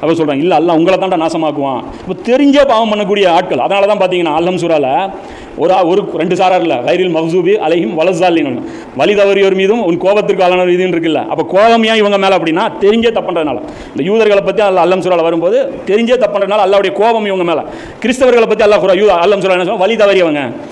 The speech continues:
அவங்க வந்து யூதர்களால் தவறான வழி காட்டப்பட்டவங்க அப்படின்னு சொல்லி அல்லாஹ் சொல்றான். அப்ப அந்த இடத்துல அவங்க சொல்றாங்க, "அப்ப ஏன்டா அதுல விஷம் தடவுனீங்க?" அப்படின்னா, அவங்க சொல்றாங்க, "நீங்கள் இறை தூதராக இருந்தால் இந்த விஷம் ஒன்றும் உங்களுக்கு செய்யாது, நீங்க ஒருவேளை மன்னராக இருந்தால்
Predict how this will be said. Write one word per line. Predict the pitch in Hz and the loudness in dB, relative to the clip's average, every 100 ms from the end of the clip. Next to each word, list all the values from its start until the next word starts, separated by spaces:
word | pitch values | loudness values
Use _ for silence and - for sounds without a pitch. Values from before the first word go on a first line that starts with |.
| - | -10
அவங்க | 131 180 | -4 -2
வந்து | 180 202 | -2 -2
யூதர்களால் | 202 226 220 196 190 226 - - - - | -2 0 0 0 0 -2 -6 -14 -14 -8
தவறான | 170 202 220 | -2 0 2
வழி | 196 196 | 0 2
காட்டப்பட்டவங்க | 180 170 160 156 165 | 0 0 0 0 0
அப்படின்னு | 156 190 | -2 -2
சொல்லி | 175 170 | 0 0
அல்லாஹ் | 160 139 | 0 -4
சொல்றான். | 123 - - - | -6 -10 -14 -6
அப்ப | 143 180 | -2 0
அந்த | 190 | 0
இடத்துல | 202 | 0
அவங்க | 214 190 175 | 2 0 0
சொல்றாங்க, | 185 185 151 | 0 0 0
"அப்ப | 156 | 0
ஏன்டா | 156 196 | -2 0
அதுல | 214 190 | 2 2
விஷம் | 160 170 214 | 2 0 0
தடவுனீங்க?" | 180 180 170 165 | 0 0 0 0
அப்படின்னா, | 156 151 | -2 -2
அவங்க | 139 190 - 170 | -2 -2 0 0
சொல்றாங்க, | 185 156 202 233 - - | 2 0 -2 -4 -10 -6
"நீங்கள் | 165 196 180 | -2 0 2
இறை | 170 233 | 2 2
தூதராக | 233 226 208 | 2 2 2
இருந்தால் | 208 185 175 135 | 2 2 0 -2
இந்த | 190 | 0
விஷம் | 170 175 214 | 0 0 -2
ஒன்றும் | 180 190 | -2 0
உங்களுக்கு | 185 165 156 | 0 0 0
செய்யாது, | 160 180 156 117 - - - | 0 0 0 -4 -8 -14 -8
நீங்க | 151 208 208 | -4 0 2
ஒருவேளை | 190 190 214 | 2 4 2
மன்னராக | 170 175 226 208 202 | 2 0 2 2 2
இருந்தால் | 185 180 151 | 0 0 0